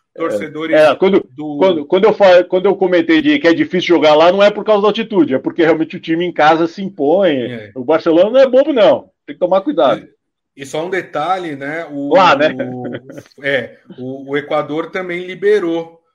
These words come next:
Speaker 2: é, público no estádio, né?
Speaker 1: Isso
Speaker 2: Então,
Speaker 1: também,
Speaker 2: a gente
Speaker 1: exato.
Speaker 2: terá público tanto hoje no, no Maracanã,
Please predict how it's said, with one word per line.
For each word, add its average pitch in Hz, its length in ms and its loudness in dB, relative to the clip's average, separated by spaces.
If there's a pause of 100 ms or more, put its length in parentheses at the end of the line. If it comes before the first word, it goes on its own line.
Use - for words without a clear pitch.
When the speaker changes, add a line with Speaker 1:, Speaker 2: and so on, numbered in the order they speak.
(160)
Speaker 2:
é, 127 280 -10
público 156 520 -14
no 170 120 -12
estádio, 147 600 -10
né? 123 220 -12
Speaker 1:
Isso 107 160 -2
Speaker 2:
Então, 131 220 -8
Speaker 1:
também, 107 320 -8
Speaker 2:
a 127 100 -10
gente 135 120 -10
Speaker 1:
exato. - 160 -16
Speaker 2:
terá 139 300 -6
público 139 580 -18
tanto 180 380 -10
hoje 180 600 -8
no, 135 460 -12
no 131 100 -12
Maracanã, 135 720 -14